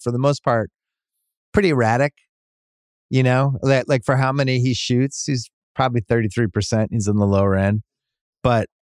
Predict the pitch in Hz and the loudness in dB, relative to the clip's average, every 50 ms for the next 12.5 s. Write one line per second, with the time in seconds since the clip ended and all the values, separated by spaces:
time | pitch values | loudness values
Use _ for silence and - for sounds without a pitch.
0 | _ - - 151 143 120 143 151 175 185 185 175 165 147 131 123 117 95 - - | _ -2 0 2 2 4 2 2 2 2 2 0 2 2 2 0 0 -2 -2 -2
1 | 123 110 92 123 120 131 139 147 143 - 139 120 104 - - 127 127 143 151 156 | -2 -2 -2 -2 -2 -2 -2 -2 -2 -2 -2 -2 -2 -2 -2 0 0 0 0 -2
2 | - - 156 147 151 151 151 143 _ _ _ _ _ _ _ _ _ _ _ _ | -4 -4 -4 -2 -2 -4 -6 -10 _ _ _ _ _ _ _ _ _ _ _ _
3 | _ _ _ _ _ _ _ _ - 135 131 113 - 135 123 120 113 - _ _ | _ _ _ _ _ _ _ _ 0 0 0 2 2 2 0 0 -2 -4 _ _
4 | - 139 123 107 - 131 123 123 127 131 143 147 131 143 143 127 123 98 123 123 | 0 0 0 0 0 -2 0 2 2 2 0 0 0 0 0 0 0 0 0 0
5 | 131 135 135 135 135 127 123 110 - - 120 117 123 113 110 110 104 101 87 - | 2 2 0 0 0 0 0 -2 -2 -2 -4 -2 -2 0 0 0 0 0 2 2
6 | 135 143 143 147 147 143 135 110 113 107 - - 117 117 127 127 127 123 107 120 | 2 2 2 2 0 -2 -2 -4 -6 -6 -6 -4 -4 -2 -2 -2 -2 -2 -2 -2
7 | 127 117 - - 123 104 117 113 98 - - - - _ - 139 135 139 139 135 | -2 -4 -2 -6 -6 -4 -4 -4 -4 -6 -8 -12 -10 _ 0 0 2 2 0 -2
8 | - - 135 139 135 117 - - 131 127 127 117 110 117 113 120 131 139 139 - | -4 -2 0 0 0 0 0 0 0 0 0 0 0 -2 0 0 0 0 -2 -4
9 | - _ _ - - 127 123 123 110 101 - 139 139 139 127 - - 139 139 131 | -6 _ _ -6 -4 -2 0 0 0 0 0 0 0 0 -2 -4 -2 -2 0 0
10 | 127 131 135 123 120 120 127 135 135 - - 127 113 - 127 120 117 90 - 120 | 0 0 -2 -2 -2 -2 -2 -2 -2 -4 -4 -4 -2 -2 0 0 0 0 0 2
11 | 127 131 135 - 98 113 107 117 120 120 - - 123 117 117 120 117 101 110 107 | 2 2 0 -2 -2 -2 0 0 0 -2 -2 -2 -2 0 0 0 0 0 0 0
12 | 107 95 82 113 113 110 107 107 104 | 0 0 0 0 2 2 0 -2 -4